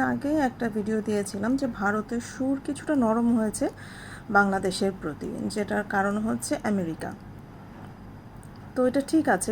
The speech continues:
কিছুটা নরম হয়েছে, কিন্তু তেমনটা নরম কিন্তু আমার চোখে পড়ছে না। কেন? কারণ ভারত তার আগের জায়গাটা এখন পর্যন্ত ধরে রেখেছে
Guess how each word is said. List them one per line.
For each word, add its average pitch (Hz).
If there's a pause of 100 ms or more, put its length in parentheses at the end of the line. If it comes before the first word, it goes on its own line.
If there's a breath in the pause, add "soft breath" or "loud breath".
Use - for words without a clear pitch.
কিছুটা 220 (100)
নরম 202
হয়েছে, 196 (760 loud breath)
কিন্তু 262 (220)
তেমনটা 285 (160)
নরম 233 (140)
কিন্তু 247 (100)
আমার 220 (140)
চোখে 226 (100)
পড়ছে 190
না। 196
কেন? 214 (200)
কারণ 185 (280)
ভারত 185 (200)
তার 208 (120)
আগের 202
জায়গাটা 247 (160)
এখন 214 (120)
পর্যন্ত 190 (760 loud breath)
ধরে 233
রেখেছে 170